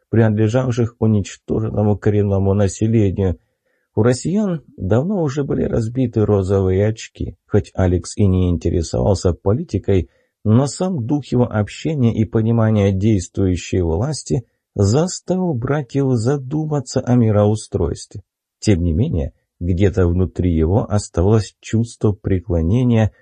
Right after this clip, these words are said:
воспитанное еще в школе. Кстати, как раз перед встречей окончательно закончили приводить дворец в порядок. Неудивительно,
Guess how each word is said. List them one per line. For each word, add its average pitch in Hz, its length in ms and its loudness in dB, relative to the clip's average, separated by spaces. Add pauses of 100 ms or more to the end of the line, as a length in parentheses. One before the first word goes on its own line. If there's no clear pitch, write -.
(140)
воспитанное 104 1080 0
еще 92 480 2
в 87 100 -2
школе. - 640 0 (1080)
Кстати, 98 480 -2
как 98 160 -2
раз 104 180 2
перед 101 320 -2
встречей - 600 -4
окончательно 135 800 -2
закончили 120 640 0
приводить 98 720 0
дворец 98 720 0
в - 80 -20
порядок. 92 500 -2 (320)
Неудивительно, 107 1000 0